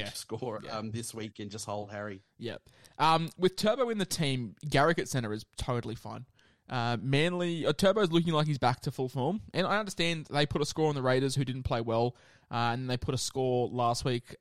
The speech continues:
Speaker 1: um, and th-, they just look like Turbo. He's obviously not back to two thousand twenty-one form, but fuck, like, he, with him in the side, with Cherry Evans in the side, like, they're gonna put points up, and Turbo fit, they're gonna put points up,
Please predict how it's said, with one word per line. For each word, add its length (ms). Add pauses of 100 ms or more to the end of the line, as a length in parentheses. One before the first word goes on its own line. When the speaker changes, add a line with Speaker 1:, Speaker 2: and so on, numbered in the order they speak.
(100)
Speaker 1:
um, 600
and 500 (280)
th-, 120
they 140
just 200
look 100 (120)
like 160
Turbo. 400 (240)
He's 160
obviously 240
not 140
back 180
to 60
two 140
thousand 180
twenty-one 340
form, 300 (480)
but 100
fuck, 240
like, 140
he, 120
with 120
him 160
in 80
the 40
side, 260
with 100
Cherry 260
Evans 200
in 60
the 60
side, 440 (600)
like, 240
they're 80
gonna 220
put 180
points 320
up, 180
and 140
Turbo 240
fit, 300
they're 100
gonna 140
put 100
points 300
up, 160